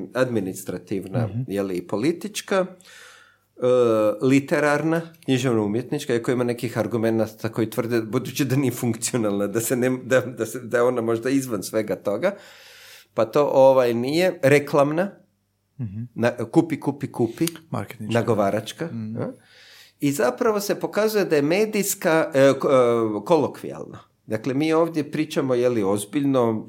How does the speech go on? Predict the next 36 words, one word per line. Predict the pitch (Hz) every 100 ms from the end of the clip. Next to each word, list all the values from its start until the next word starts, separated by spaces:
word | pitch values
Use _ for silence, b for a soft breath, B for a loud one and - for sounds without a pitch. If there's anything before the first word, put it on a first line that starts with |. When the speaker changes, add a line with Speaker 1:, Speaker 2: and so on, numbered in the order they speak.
| -
Speaker 1:
stručno, | - 117 113 - 107
je | 92
li, | 104
do | 107
neke | 107 117 127
razine, | 110 131 240
ali | 220 202
ipak | 202 190 - - b b b b b b
opušteno, | 165 170 175 170 - 170
Speaker 2:
Da. | 156 127
Speaker 1:
da | 123
tako | 107 - 98
kaže, | 117 127 156
ne? | 135 139
Dakle, | 139 123 139 120
ta | 135
kolokvijalnost | - 135 120 - 123 123 151 160 143 -
nam | 139 139
je | 135 131 B B B
svim-, | - - 156 156 -
svima, | 131 160 156 139 135
svima | 107 156 156
nam | 143 135 127
je |
bliska | 113 131 143 - 135
i | 110
draga | 107 104 113 131
jer | 135 113 110
je, | 104 -
je, | 104 110 104 -
jer | 107 110
je | 104 101
privatna | 120 120 123 123 98
i | 92
srdačna. | - 180 180 180 170 160 B B B B B _
E, | -